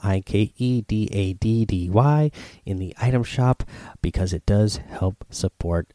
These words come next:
the show. Now, let's get into our tip of the day, and this one is insane. Uh, it's gonna get you, uh,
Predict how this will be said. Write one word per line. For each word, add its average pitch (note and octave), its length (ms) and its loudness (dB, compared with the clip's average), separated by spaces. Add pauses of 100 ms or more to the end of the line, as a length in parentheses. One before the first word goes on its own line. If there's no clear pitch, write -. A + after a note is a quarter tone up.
the F#2 120 -2
show. - 360 0 (960)
Now, G2 400 0 (320)
let's C#3 320 0
get C3 180 -2
into G2+ 380 -6
our - 200 -4
tip - 240 0
of A#2+ 80 0
the G#2+ 120 -2
day, F#2+ 340 0
and F#2+ 340 -6
this C#3 200 -2
one D3 360 -2
is F#2 520 -6 (1040)
insane. G2 680 0 (240)
Uh, F#2 280 2
it's - 260 -2
gonna A2 460 2 (1040)
get B2 200 2
you, A2 460 4 (880)
uh, E2 280 -2